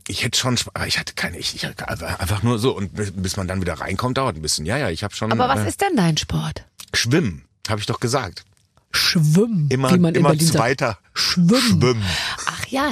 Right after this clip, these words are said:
Speaker 2: das heißt, du springst dann ins, ins Becken,
Speaker 1: Ja.
Speaker 2: ähm, und, ähm, mit Gegenstromanlage oder gehst du so eine, so gehst du irgendwo hin richtig auf, äh, öffentlich und, und, und, und wendest dann da? Äh, es ist gar nicht so einfach, ein öffentliches Schwimmbad zu finden, wo man schwimmen kann. Ich hab das auch mal eine Zeit lang versucht.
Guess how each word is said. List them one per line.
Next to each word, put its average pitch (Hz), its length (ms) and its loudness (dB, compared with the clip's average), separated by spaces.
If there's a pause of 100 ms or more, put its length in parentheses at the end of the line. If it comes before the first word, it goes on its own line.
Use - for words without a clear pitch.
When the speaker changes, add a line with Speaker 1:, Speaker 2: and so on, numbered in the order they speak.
Speaker 2:
das - 220 0
heißt, 262 240 2
du 294 40 4
springst - 360 -2
dann 269 100 2
ins, - 220 0 (160)
ins 190 180 4
Becken, 294 320 -2 (300)
Speaker 1:
Ja. 196 160 2
Speaker 2:
ähm, 220 180 0
und, 220 320 2
ähm, 190 480 4
mit 175 160 2
Gegenstromanlage 320 720 2
oder 262 240 2
gehst 226 240 0
du 226 60 2
so 214 100 2
eine, 196 340 4
so 202 180 2
gehst 202 260 -2
du - 20 0
irgendwo 196 240 2
hin 214 160 4
richtig 185 400 -2
auf, 175 220 -2
äh, - 140 0 (200)
öffentlich 180 440 0
und, 175 220 2
und, 170 260 2
und, 175 200 0
und 170 140 0
wendest 165 340 0
dann 156 160 2
da? 156 240 2
Äh, 156 320 2
es 151 160 -2
ist - 160 -2
gar 202 160 2
nicht 254 160 -2
so - 100 0
einfach, - 360 -2
ein 233 80 -4 (100)
öffentliches 240 500 0
Schwimmbad 247 300 0
zu 226 60 -4
finden, 214 300 2 (340)
wo 208 60 6
man 185 140 4
schwimmen 311 200 0
kann. 202 220 -2
Ich - 180 -2
hab 220 100 0
das - 140 -2
auch - 60 2
mal 294 80 2
eine 269 100 0
Zeit 208 160 0
lang 185 160 2
versucht. 185 400 0